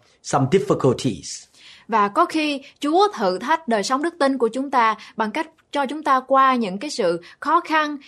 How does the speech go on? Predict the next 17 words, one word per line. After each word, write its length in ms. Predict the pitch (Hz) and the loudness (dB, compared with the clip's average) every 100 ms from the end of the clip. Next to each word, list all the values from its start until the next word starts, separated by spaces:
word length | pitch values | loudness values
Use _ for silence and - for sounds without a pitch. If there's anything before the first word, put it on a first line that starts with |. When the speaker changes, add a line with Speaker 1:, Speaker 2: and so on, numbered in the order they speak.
| - | -10
Speaker 2:
hay 160 | 254 | -4
là 200 | 254 196 | 0 -2
qua 320 | 180 262 254 | -2 2 2
những 220 | 240 196 196 | 2 -4 -6
cái 120 | 294 | -8
sự 260 | 233 170 170 - - | -4 -2 -4 -10 -6
gì 120 | 220 | -2
mà 140 | 196 | -2
chúng 220 | 190 240 277 | -2 -4 0
ta, 280 | 247 220 214 - | 2 2 -2 -10
à, 140 | - 196 | -12 -4
cần 180 | 220 196 | -2 -2
sự 140 | 190 | -4
giúp 140 | 170 240 | -6 -4
đỡ. 300 | 196 170 214 262 _ - _ | 0 0 -2 -8 _ -20 _
Speaker 1:
For 80 | 147 | -2
example, 800 | 139 165 151 143 156 160 165 | 0 2 2 2 4 4 2